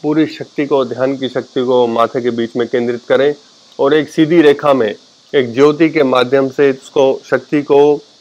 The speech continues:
महसूस करें, वह नाभि की ओर जा रही है और नाभि से दोबारा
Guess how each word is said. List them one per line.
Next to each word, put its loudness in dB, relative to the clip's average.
महसूस -2
करें, 0
वह 0
नाभि -2
की -6
ओर 0
जा 0
रही -4
है -10
और 2
नाभि 0
से -2
दोबारा 0